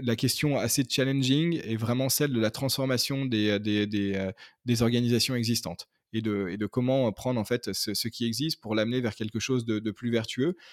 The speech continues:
qui amène nécessairement, en fait, à des choix très complexes d'ordre de fermeture, de coupure, de,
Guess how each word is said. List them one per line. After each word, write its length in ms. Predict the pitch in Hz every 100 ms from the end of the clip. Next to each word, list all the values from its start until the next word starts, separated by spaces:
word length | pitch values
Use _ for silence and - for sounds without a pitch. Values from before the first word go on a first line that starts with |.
| - -
qui 120 | 135
amène 300 | 127 135 117
nécessairement, 560 | 139 139 139 - 131 139
en 40 |
fait, 160 | 127 117
à 60 |
des 100 | 110
choix 200 | 107 123
très 200 | 113 -
complexes 600 | 113 123 131 131 - -
d'ordre 260 | 110 104 104
de 60 | 98
fermeture, 760 | - 113 113 - 127 127 131
de 100 | 123
coupure, 540 | 98 117 - 127 123 120
de, 180 | 98